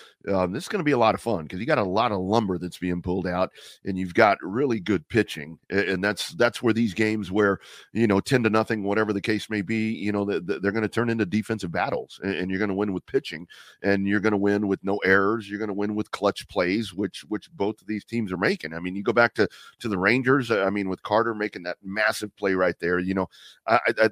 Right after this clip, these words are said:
that took a lot of steam out of the Astros, it seemed like, with that thing. You know, we'll, we'll see if they can, if they can revive that. But, I, I mean, Philadelphia, man, they're just lights out right now. I, I mean, they're, they're just, th-, there's not anything that they're doing wrong.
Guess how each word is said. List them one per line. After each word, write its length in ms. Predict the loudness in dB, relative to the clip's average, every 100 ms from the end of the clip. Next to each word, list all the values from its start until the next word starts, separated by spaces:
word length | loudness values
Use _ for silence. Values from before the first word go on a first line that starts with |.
| 2
that 180 | 0 0
took 140 | 2
a 40 |
lot 220 | 6 6 4
of 60 |
steam 380 | -2 0 0 4
out 140 | 4
of 60 | 4
the 80 | 2
Astros, 500 | 2 0 0 -2 -2
it 120 | -8
seemed 220 | -8 -4
like, 200 | -4 -4
with 100 | -4
that 240 | -2 -2 -4
thing. 240 | -4 -2
You 60 | -2
know, 100 | 0
we'll, 200 | 0 0
we'll 120 | -4
see 200 | -2 -4
if 100 | -2
they 140 | -4
can, 180 | -4 -8 -12
if 140 | -12
they 120 | -10
can 180 | -10 -10
revive 500 | -6 -4 -2 -2 -2
that. 240 | -2 -4 -6 -20 -20 -4
But, 320 | 8 10 10 _ _ _ 4
I, 100 | 4
I 100 | 6
mean, 140 | 2
Philadelphia, 520 | 4 4 6 6 4
man, 240 | 0 0 -2
they're 140 | -2 0
just 160 | 0
lights 260 | 0 0 0
out 180 | -4 -4
right 200 | -8 -8
now. 180 | -12 -12 _
I, 120 | -6 -4
I 60 |
mean, 140 | -4 -2
they're, 140 | -4 -2
they're 140 | -4
just, 380 | -2 -10 -10 -16 _ _ _ -6
th-, 120 | 0
there's 180 | 0 4
not 200 | 2 4
anything 500 | 4 4 2 0 0
that 100 | 0
they're 120 | 0 0
doing 280 | 0 0
wrong. 260 | 0 -2